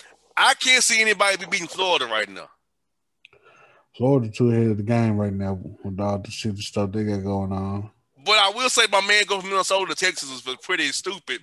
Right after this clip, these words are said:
Speaker 1: but I understand. You was upset, bro. I get it. Twenty-one hours.
Speaker 2: <sighs> We turn around at ten twenty.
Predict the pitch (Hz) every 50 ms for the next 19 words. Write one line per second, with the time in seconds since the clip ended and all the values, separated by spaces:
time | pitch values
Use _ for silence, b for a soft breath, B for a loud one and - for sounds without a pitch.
0 | _ - 117 110 - _ _ B B B B B B B B B B _ _ _
1 | _ _ _ - 117 123 123 113 - - 131 131 123 107 95 82 73 90 98 101
2 | 101 107 113 110 - - - 120 107 85 73 85 82 80 - _ _ - - 101
3 | - 95 95 80 71 - _ _ _ _ _ _ _ _ _ _ _ _ _ _
4 | _ _ _ _ _ _ _ _ _ _ _ _ _ _ _ _ - - 156 160
5 | 165 160 160 160 151 151 151 156 156 151 147 147 151 156 151 - - - _ _
6 | _ _ _ _ _ _ _ _ _ _ _ _ _ _ _ _ _ _ _ _
7 | _ _ _ - - 135 147 139 127 123 113 104 98 90 90 87 85 90 - B
8 | B B B - 101 - - 117 117 113 117 113 113 117 113 110 107 110 107 101
9 | 92 - - _ - - - - - 147 147 143 139 131 135 - 147 135 120 107
10 | 98 92 104